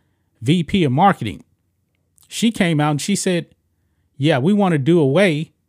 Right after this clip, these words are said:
with the, uh, frat boy image," because she hates the target market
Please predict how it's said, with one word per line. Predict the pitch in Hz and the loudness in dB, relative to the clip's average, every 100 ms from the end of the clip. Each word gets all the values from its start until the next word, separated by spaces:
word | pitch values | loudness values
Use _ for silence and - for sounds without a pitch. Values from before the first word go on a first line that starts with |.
| _ _ _ _ _ _ _ | _ _ _ _ _ _ _
with | 135 139 | -4 0
the, | 151 139 | 0 0
uh, | 131 | -2
frat | 131 - 156 143 | -4 -2 -2 0
boy | 160 156 | 0 0
image," | 196 196 104 - - _ _ _ _ _ _ _ _ _ - | 0 0 -2 -8 -18 _ _ _ _ _ _ _ _ _ -12
because | - - 170 160 - _ | -4 -2 0 -2 -8 _
she | - 165 127 | -8 -6 -2
hates | 175 196 - - - _ _ _ _ _ | 0 0 -4 -12 -12 _ _ _ _ _
the | 110 | -10
target | - - 156 160 151 | -4 0 0 0 0
market | 139 139 143 135 | 2 2 0 -4